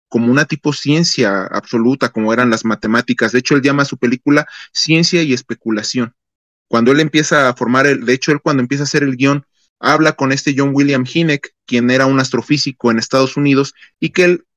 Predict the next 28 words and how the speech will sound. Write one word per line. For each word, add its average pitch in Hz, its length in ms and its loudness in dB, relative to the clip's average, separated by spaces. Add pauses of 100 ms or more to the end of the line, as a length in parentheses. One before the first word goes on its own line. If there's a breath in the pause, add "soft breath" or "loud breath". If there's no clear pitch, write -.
(120)
con 143 220 0
el 135 120 0
gobierno, 156 580 2
intentaba 151 540 0
siempre 165 320 -2
desmentir 139 680 -2
o 120 160 -4
tratar 135 380 0
de 147 100 2
dar 147 240 0
pruebas 131 400 0
de 123 100 -6
qué 139 120 -2
era 139 120 2
lo 123 240 -2
que 120 120 -12
sucedía 123 480 -2
con 120 140 -2
los 107 120 -6
objetos 120 340 -4
voladores 107 460 0
no 107 80 -2
identificados, 123 720 -2 (420 loud breath)
ah, 190 220 2
ocupando 165 560 0
métodos 139 440 0
meteorológicos, 131 1200 0
este, 113 680 -2